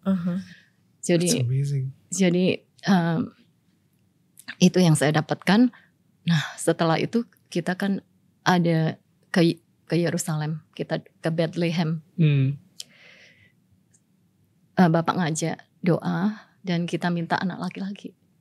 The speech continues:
Speaker 3: Hmm.
Speaker 2: Saat itu minta anak laki-laki.
Speaker 3: Di Bethlehem tuh?
Speaker 2: Di Bethlehem.
Speaker 3: Hmm.
Speaker 2: Di Bethlehem. Minta anak laki-laki, kita doa. Terus, eh, saya keluar dari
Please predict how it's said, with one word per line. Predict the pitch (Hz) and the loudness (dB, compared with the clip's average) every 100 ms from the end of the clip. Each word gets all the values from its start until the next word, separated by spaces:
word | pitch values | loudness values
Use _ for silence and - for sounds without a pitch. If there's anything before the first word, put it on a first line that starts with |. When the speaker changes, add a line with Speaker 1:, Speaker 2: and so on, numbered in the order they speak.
| _ _ | _ _
Speaker 3:
Hmm. | 151 143 139 127 117 113 - _ _ | 0 2 2 -2 -6 -14 -20 _ _
Speaker 2:
Saat | - - | -4 -2
itu | 190 190 | 0 -2
minta | 170 - | -2 -4
anak | 165 - | -6 -10
laki-laki. | 160 - 160 | -14 -6 0
Speaker 3:
Di | 139 | 2
Bethlehem | 127 131 135 117 117 | 2 0 -2 -2 -6
tuh? | 117 | -8
Speaker 2:
Di | - | -8
Bethlehem. | 120 156 165 156 | -8 -8 -8 -4
Speaker 3:
Hmm. | 131 127 120 117 123 - _ | -2 -4 -6 -10 -12 -18 _
Speaker 2:
Di | - | -8
Bethlehem. | 180 170 190 175 - - - - - - - - _ _ _ _ _ _ _ | -6 -8 -8 -10 -10 -16 -20 -20 -20 -20 -20 -20 _ _ _ _ _ _ _
Minta | - 185 - | 6 6 6
anak | 175 139 | 2 2
laki-laki, | 180 185 175 196 | -2 -2 -2 -2
kita | 202 190 | -4 -2
doa. | 175 - - 220 226 - - - - - _ _ _ | -2 -2 0 0 -2 -6 -14 -20 -20 -20 _ _ _
Terus, | 196 190 190 - - - - _ | -4 -2 -2 -6 -8 -12 -16 _
eh, | 190 180 170 | 0 0 0
saya | 170 - 175 170 180 185 | -4 -2 0 0 -2 -4
keluar | - 170 170 165 | -2 0 0 -2
dari | 170 165 165 160 | -4 -2 -2 -4